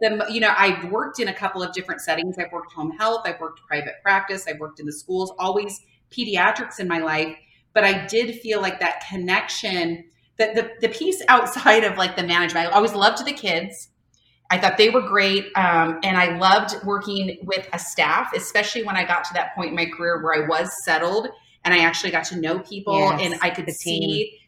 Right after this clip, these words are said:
Speaker 1: the team, not just the team, the teamwork that we did
Speaker 2: Yeah.
Speaker 1: for kids and cases and even the community. I didn't always see that, um, when I was bouncing around in other placements. And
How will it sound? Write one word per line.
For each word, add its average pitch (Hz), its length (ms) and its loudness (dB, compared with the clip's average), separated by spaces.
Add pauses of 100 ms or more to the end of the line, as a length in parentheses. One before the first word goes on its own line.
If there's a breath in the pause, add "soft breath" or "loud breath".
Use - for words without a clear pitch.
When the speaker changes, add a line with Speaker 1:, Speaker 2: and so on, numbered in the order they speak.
(120)
Speaker 1:
the 196 80 -2
team, 214 640 -4
not 294 220 2
just - 180 -10
the - 80 -4
team, 285 300 -2
the 190 80 -6
teamwork 208 760 0
that 190 140 0
we 185 120 -4
did 160 500 -2
Speaker 2:
Yeah. 160 320 -8
Speaker 1:
for 196 120 2
kids 233 540 0
and 180 180 -6
cases 214 800 0
and 180 380 2
even 220 200 -4
the 175 60 -2
community. 220 720 -2
I 180 120 0
didn't 214 340 -8
always 185 320 -2
see 196 300 -12
that, 185 320 0 (480 loud breath)
um, 165 400 2
when 185 120 2
I 180 80 6
was 165 140 -2
bouncing 180 400 0
around 170 240 -2
in 160 100 -2
other 165 320 -4
placements. 175 580 -6 (120)
And 160 360 2